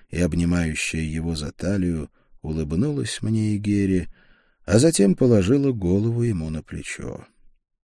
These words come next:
Мы остались одни. Гертруда взяла меня под локоть, сказав: "Грустно.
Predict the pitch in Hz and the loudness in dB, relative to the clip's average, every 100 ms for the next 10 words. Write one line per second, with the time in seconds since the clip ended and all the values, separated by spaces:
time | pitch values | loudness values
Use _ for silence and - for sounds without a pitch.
0 | _ _ _ _ 80 80 71 - 71 67 | _ _ _ _ -6 -6 -6 -8 -8 -10
1 | - 73 69 69 76 123 _ - _ _ | -10 -12 -10 -8 -8 -8 _ -20 _ _
2 | - - - _ _ _ - 82 113 113 | -20 -20 -20 _ _ _ -4 4 6 6
3 | 175 170 147 117 95 107 135 123 107 95 | 2 4 4 6 4 4 4 2 0 -2
4 | 85 82 82 123 - - - - 82 82 | -6 -4 -4 -4 -6 -8 -6 -8 -6 -4
5 | 87 85 - - - _ - - - - | -4 -4 -8 -16 -20 _ -20 -20 -20 -10
6 | - 151 196 - - 82 | -4 2 2 0 -6 -8